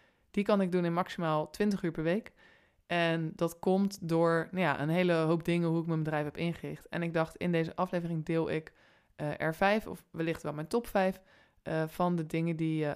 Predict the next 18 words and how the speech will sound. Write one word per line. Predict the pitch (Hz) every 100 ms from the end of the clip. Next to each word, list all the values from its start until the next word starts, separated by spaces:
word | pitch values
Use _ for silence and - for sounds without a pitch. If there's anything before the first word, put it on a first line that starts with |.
| -
mij | 160 202
helpen | 202 190 - -
om | 156 156 - _
superveel | - - 220 170 156
tijd | 127 143
te | 160
besparen. | 147 - - - _ _ _ _ _
Dus | 160
laten | 180 226 240
we | 220
er |
lekker | 196 196 -
induiken. | 214 220 214 208 214 240 - - _
We | 180
beginnen | 196 214 254 240
natuurlijk | 220 220 208 185
bij, | 160 160 -
eh, | 151